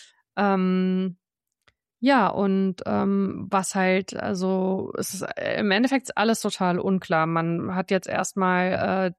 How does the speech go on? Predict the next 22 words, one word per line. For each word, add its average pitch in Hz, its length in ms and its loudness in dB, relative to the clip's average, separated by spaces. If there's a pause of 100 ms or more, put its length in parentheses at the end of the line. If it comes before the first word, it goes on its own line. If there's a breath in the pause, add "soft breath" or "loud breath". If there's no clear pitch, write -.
die 185 180 -2
Geschichte 202 420 -2
mit 185 220 -2
den, 170 240 0
äh, 190 220 -2
Fernsehrechten 247 880 0
verschoben. 233 800 0
Das 202 180 -4
sollte 190 260 -2
eigentlich 196 380 -2
entschieden 196 420 -4
werden 180 240 -2
im 180 80 -4
Frühjahr. 247 400 2
Das 202 160 -6
soll 185 140 0
dann 185 180 0
jetzt 185 160 -2
erst - 240 -4
im 175 80 -4
Herbst 185 320 -4
stattfinden. 214 600 -4